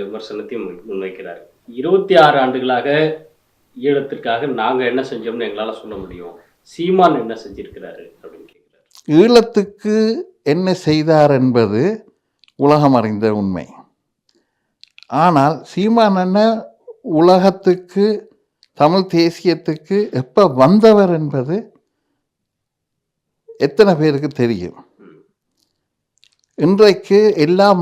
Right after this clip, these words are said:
Speaker 2: மௌனித்த பிறகு இந்த தமிழ் தேசியத்துக்கான பங்கு தமிழ்நாட்டில், களம் என்பது ஈழத்தில் இல்லை, களம் என்பது தமிழ்நாட்டில் இருக்கு. அப்ப இந்த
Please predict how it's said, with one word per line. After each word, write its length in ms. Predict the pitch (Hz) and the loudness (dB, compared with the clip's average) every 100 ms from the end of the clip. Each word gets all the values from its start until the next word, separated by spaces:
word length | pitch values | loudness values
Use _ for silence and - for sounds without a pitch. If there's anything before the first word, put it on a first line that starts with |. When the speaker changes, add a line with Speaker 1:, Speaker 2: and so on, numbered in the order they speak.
| 147 | 4
Speaker 2:
மௌனித்த 580 | 151 170 160 - 170 151 147 | 4 2 -2 -2 0 0 -2
பிறகு 400 | 127 139 123 101 76 - _ _ _ _ _ _ _ _ _ | 0 0 0 -2 -8 -12 _ _ _ _ _ _ _ _ _
இந்த 220 | - 123 123 131 | -4 -2 0 0
தமிழ் 280 | 151 196 190 | 2 0 2
தேசியத்துக்கான 1080 | 175 160 - 156 143 - 135 - 131 131 117 - | 2 0 -2 -2 -2 -4 -8 -4 -2 0 -2 -2
பங்கு 440 | 131 143 120 101 127 185 _ _ _ _ _ _ _ _ - | 0 2 0 -4 -6 -8 _ _ _ _ _ _ _ _ 0
தமிழ்நாட்டில், 840 | 143 208 220 170 156 160 - 107 - - _ _ - - | 2 4 4 2 0 -2 -4 -8 -8 -20 _ _ -6 2
களம் 280 | 160 233 226 | 4 4 2
என்பது 340 | 180 175 165 208 175 | 0 0 0 2 4
ஈழத்தில் 420 | 165 156 131 117 104 | 4 2 -2 -2 -2
இல்லை, 200 | 98 - - _ 95 80 _ _ _ _ _ _ | -6 -10 -18 _ -20 -20 _ _ _ _ _ _
களம் 300 | 127 151 208 190 | 0 2 2 0
என்பது 260 | 175 160 208 190 | 0 0 0 0
தமிழ்நாட்டில் 580 | 170 233 202 151 120 95 | 0 2 2 0 -2 -6
இருக்கு. 260 | - - - _ _ _ _ _ _ _ _ _ _ - | -8 -16 -20 _ _ _ _ _ _ _ _ _ _ -10
அப்ப 120 | 151 165 | -4 -2
இந்த 160 | 139 | -2